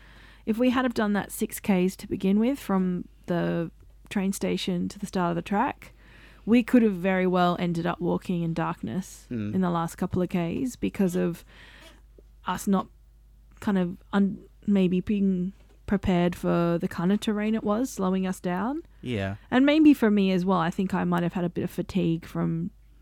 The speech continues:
Speaker 1: having just done the two days
Speaker 2: Mm.
Speaker 1: on the coast track.
Speaker 2: Also, we just started late as well, you
Speaker 1: Yeah.
Speaker 2: know, so we, we, with the, with the limited daylight hours, and I think I was thinking sunset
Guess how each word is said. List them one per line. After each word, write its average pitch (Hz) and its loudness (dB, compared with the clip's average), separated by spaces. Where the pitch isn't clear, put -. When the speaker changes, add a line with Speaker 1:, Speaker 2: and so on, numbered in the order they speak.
Speaker 1:
having 185 -2
just - -4
done 170 -2
the 175 -4
two 180 0
days 165 -2
Speaker 2:
Mm. 107 -4
Speaker 1:
on 175 0
the 175 0
coast 180 -2
track. 170 -4
Speaker 2:
Also, 180 6
we 139 2
just 123 -4
started 101 -4
late 104 -4
as 95 -8
well, 98 -6
you 240 4
Speaker 1:
Yeah. 92 0
Speaker 2:
know, - -8
so 87 -14
we, 101 -8
we, 101 -8
with 110 -10
the, 110 -8
with 135 -6
the 117 -6
limited 107 -6
daylight 98 -4
hours, 98 -6
and 110 -4
I 120 -4
think 143 -6
I 117 -2
was 110 -6
thinking 120 -6
sunset 104 -8